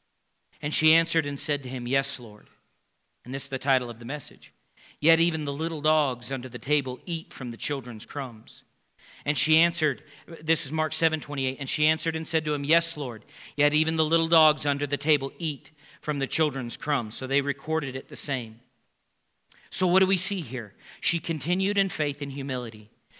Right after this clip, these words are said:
Hum-, humility will agree with God even if he calls you a dog. Jesus was not insulting her. This was the position all nations carried under the old covenant,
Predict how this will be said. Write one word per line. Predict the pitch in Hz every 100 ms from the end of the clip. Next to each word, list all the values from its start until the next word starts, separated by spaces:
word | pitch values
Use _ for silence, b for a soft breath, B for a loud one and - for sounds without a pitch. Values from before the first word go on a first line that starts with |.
| b b
Hum-, | 185 185
humility | 190 185 156 185 190 262 240
will | 196 175
agree | 165 135 151 202
with | 233 240
God | - 156 139 139
even | 175 190 214 220
if | 185 156
he | 185
calls | - 143 139 127
you | 139
a | 165
dog. | 170 202 131 101 - _ _ _ _ _ _ _ _ _ B B
Jesus | - 220 240 277 -
was | 220
not | 208 208
insulting | 185 170 - 269 240 170 123
her. | 120 120 180 B B B -
This | 190
was | 202 185
the | 180
position | - 180 196 226 - 180
all | 175 190
nations | 226 214 220 196 180
carried | - 214 185 151
under | 160 160
the | 156
old | 170 156
covenant, | 185 156 113